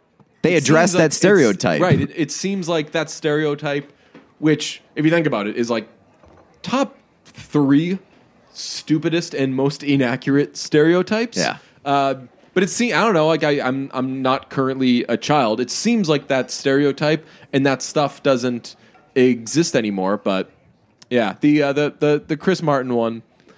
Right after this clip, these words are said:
Speaker 2: was a little weird. Uh, we saw two Smash movies. What do we see? Uh, oh, we saw three if we want to talk <laughs> about Knives Out again.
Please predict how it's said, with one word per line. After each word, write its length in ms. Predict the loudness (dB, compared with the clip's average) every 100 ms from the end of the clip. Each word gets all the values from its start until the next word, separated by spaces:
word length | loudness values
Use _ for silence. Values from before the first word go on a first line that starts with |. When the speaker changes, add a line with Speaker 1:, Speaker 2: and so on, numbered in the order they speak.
| _ -2
Speaker 2:
was 480 | 2 2 0 -4 -12 -4
a 60 | 0
little 480 | 2 0 0 -2 -6 _
weird. 460 | -2 2 2 0 -4 _ _
Uh, 320 | -2 0 0 -2 -10 _ -20 _ _ _ -2
we 320 | 2 2 0
saw 520 | 0 0 2 0 -2 -6 _ _ _ _ _ _ _ -2
two 480 | 0 2 2 -2 -6 -14
Smash 680 | -8 -2 0 2 -2 -6 -14 _ _ _ _ _ _ -2
movies. 580 | 0 2 0 -2 -10 -8
What 140 | -2
do 60 | 0
we 80 | -2
see? 300 | -4 -10 -12 _ _ _ _ _ _ _ _
Uh, 460 | -2 0 0 -2 -4 2
oh, 220 | 2 4
we 140 | 0
saw 240 | 0 -2 -2
three 380 | -4 -4 -2 -2
if 120 | -4
we 60 |
want 160 | -8 -6
to 60 | -8
talk 100 | -4 -2
<laughs> 0 |
about 280 | -2 -2 _ -20 _
Knives 340 | -2 0 0 0
Out 180 | -2 -4
again. 340 | -8 -12